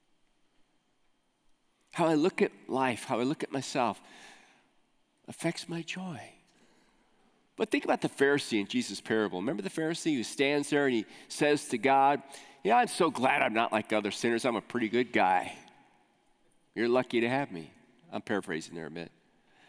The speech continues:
The tax collector, what did he do? He couldn't lift his head up. He says, he banged his chest. He said,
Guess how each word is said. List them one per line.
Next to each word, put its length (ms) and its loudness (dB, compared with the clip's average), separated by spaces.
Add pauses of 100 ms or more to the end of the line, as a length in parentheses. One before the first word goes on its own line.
(160)
The 80 -2
tax 360 2
collector, 360 2
what 100 4
did 140 2
he 120 2
do? 140 2
He 140 4
couldn't 200 4
lift 160 2
his 140 -6
head 260 4
up. 220 4
He 60 -2
says, 280 0
he 80 -4
banged 400 2
his 140 -2
chest. 300 4
He 80 -2
said, 280 2